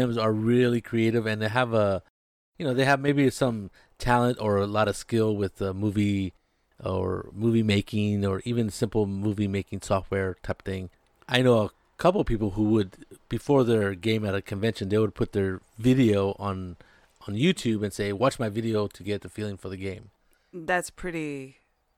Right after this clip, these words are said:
Speaker 2: high tech.
Speaker 1: Yeah, you think so? And so the, the, the video, some of them de-, range from, you know, just somebody talking about their game to an actual, like,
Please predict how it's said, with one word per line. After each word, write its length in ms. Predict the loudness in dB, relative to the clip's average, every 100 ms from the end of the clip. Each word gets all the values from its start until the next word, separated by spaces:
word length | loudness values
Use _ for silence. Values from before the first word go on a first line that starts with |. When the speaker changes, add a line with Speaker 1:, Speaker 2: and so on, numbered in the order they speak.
| _ -20
Speaker 2:
high 260 | -8 -6
tech. 380 | -6 -10 -14 -18 -12
Speaker 1:
Yeah, 120 | -6 -6
you 140 | -4
think 140 | -2
so? 200 | 2 0 0 -12 -14 -4
And 120 | 2
so 260 | 6 6 4 -2
the, 280 | 0 2 2
the, 280 | 2 2
the 120 | 2 0
video, 420 | 2 6 4 4
some 260 | 2 4
of 140 | 6 6
them 180 | 4 2
de-, 180 | -4 -6 _ -2
range 420 | 4 4 4 0
from, 380 | -2 0 0 -4
you 80 |
know, 280 | -2 -2 -4 -8 _ -6
just 160 | -2
somebody 200 | 0 -2
talking 300 | 0 -2 0
about 160 | -4 -6
their 100 | -4
game 360 | 0 0 -2 -6 -18 -12 0
to 460 | 4 6 6 4 0
an 240 | -2 2
actual, 540 | 0 0 -2 0 2
like, 320 | 2 2 0